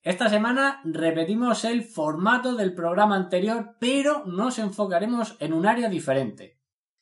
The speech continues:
Si recuerdas, en el programa anterior dimos cinco ideas, cinco consejos para maximizar nuestras tasas de conversión que puedes testear desde ya mismo en todos tus formularios de suscripción y squeeze pages.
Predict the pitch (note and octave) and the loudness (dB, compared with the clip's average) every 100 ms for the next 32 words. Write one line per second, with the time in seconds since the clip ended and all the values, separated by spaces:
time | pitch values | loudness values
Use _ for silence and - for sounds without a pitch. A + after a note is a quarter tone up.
0 | _ - - C#3 D3 G3+ A3+ A#3 B3+ - | _ -12 -4 -4 -2 -2 0 0 0 -4
1 | _ C#3 C#3 C#3 C3+ C3+ C#3 D#3+ G#3 A3 | _ -6 -2 0 0 0 0 2 2 2
2 | G#3+ G#3 A#3 A3+ G3+ G3 G#3+ - - - | 0 0 -2 -2 0 0 0 -2 -10 -2
3 | B3 F#3 C3+ A2 C3 A#3+ - _ _ - | 0 0 -2 0 0 0 -6 _ _ -6
4 | G#3+ A3 A3+ A3 G#3+ B3 A#3+ B3 A#3+ - | -4 -2 -2 0 0 0 -4 -4 -4 2
5 | G#3+ A#3 F3+ D#3+ - D#3+ D3+ D3 A3 A3+ | 2 2 0 -2 -2 -4 -2 2 2 2
6 | F#3 - D3 D#3+ F#3+ G#3+ F#3+ F#3 G3 G3+ | -2 0 -2 0 0 0 0 0 0 0
7 | G3 B3 B3+ B3 _ _ _ G3 G3+ C4 | 0 -2 -4 -8 _ _ _ -4 0 0
8 | B3 B3 A3 A3+ A3 F3 D#3 E3 E3+ G3 | -2 -2 -2 4 4 4 2 -2 0 0
9 | B3 C4 B3+ C4+ C#4 C4+ D#3 E3 A3+ A3+ | 0 0 -2 0 -2 -2 -4 -4 -2 -2
10 | F#3+ G3 F3+ F#3 A#3+ B3+ G#3+ G3+ D#3+ C#3 | -2 -2 0 0 2 2 2 2 -2 -2
11 | C#4 B3 C4 A#3+ B3+ B3+ B3 B3 B3 - | -4 -4 -4 -4 -2 -2 -2 -6 -6 -6
12 | - C4+ B3 - C4+ F#3 - - - | -2 0 0 2 2 0 -8 -12 -14